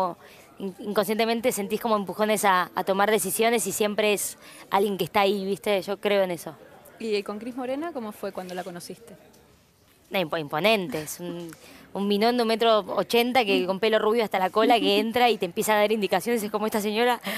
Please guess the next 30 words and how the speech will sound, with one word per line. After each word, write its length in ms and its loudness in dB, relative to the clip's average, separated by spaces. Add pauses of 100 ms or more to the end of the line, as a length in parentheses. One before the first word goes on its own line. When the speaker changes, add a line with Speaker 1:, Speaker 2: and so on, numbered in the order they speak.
(300)
Speaker 1:
por 160 4
Dios, 260 6 (320)
es 120 -2
como 260 0
la, 320 4 (1300)
a 140 -2
mí 120 0
me, 180 4
me, 260 0 (1300)
decir 300 -4
"me 100 2
cambió 280 2
la 120 6
vida" 180 2
es 100 -4
como 680 -2 (460)
trillado, 540 4
pero 180 0
es, 200 -2 (100)
es 160 -2
real, 340 6
a 80 2
mí 80 -2
me 120 2
cambió 240 2
la 100 4
vida 340 4
a 40 2
nivel 260 0
profesional 720 -2